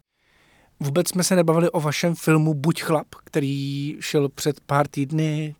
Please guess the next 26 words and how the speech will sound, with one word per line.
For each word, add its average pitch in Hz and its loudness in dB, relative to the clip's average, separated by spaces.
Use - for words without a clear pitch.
do 123 -4
kin. 127 -4
Je 165 4
to 196 8
hodně 185 8
jiná 240 6
práce 185 4
než 170 2
práce 156 2
na 156 2
Ivetě, 143 -4
práce 131 -2
na 147 0
celovečerním 143 0
filmu, 123 0
který 139 4
nejde 127 4
pod 120 -6
žádnou, 113 -2
ať - -6
už - -4
normální 120 2
televizí 117 -2
nebo 117 -4
internetovou 123 -4
televizí. 123 -10